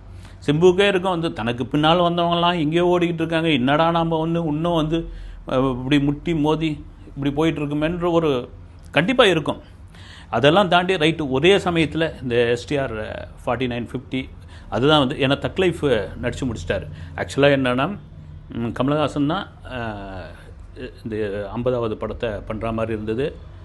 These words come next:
தேசிக பெரியசாமி. ஓகே, இதுல இல்லைன்னு உடனே அதுக்கு ஒரு அட்வான்ஸு, ஒரு சம்பளமா கொடுத்திருந்தாரு. சரி, அதே சமயத்துல தக் லைஃப்ல மணிரத்னம் கிட்ட சிபாரிசு பண்ணது, அ, கமல் தான். மணிரத்னத்துக்கும் சிம்பு ரொம்ப பிடிக்கும் வந்து.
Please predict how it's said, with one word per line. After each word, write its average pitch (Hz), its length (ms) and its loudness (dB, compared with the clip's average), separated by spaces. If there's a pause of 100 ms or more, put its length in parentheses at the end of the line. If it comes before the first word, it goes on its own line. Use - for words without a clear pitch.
(360)
தேசிக 110 320 -2
பெரியசாமி. 104 500 -6
ஓகே, 113 340 -6
இதுல 107 220 -4
இல்லைன்னு 131 360 -2
உடனே 135 160 -2
அதுக்கு 135 240 -2
ஒரு 127 100 0
அட்வான்ஸு, 147 400 0
ஒரு 202 240 0
சம்பளமா 156 360 -2
கொடுத்திருந்தாரு. 135 640 -2 (340)
சரி, 151 220 2
அதே 160 220 6
சமயத்துல 175 560 0 (840)
தக் 139 200 0
லைஃப்ல 143 380 2
மணிரத்னம் 135 540 0
கிட்ட 113 320 0
சிபாரிசு 131 500 0
பண்ணது, 123 400 -2 (500)
அ, 107 240 -4 (100)
கமல் 120 180 2
தான். 160 160 0 (320)
மணிரத்னத்துக்கும் 202 880 4
சிம்பு 143 260 4
ரொம்ப 113 240 2
பிடிக்கும் 95 300 -8
வந்து. 80 160 -14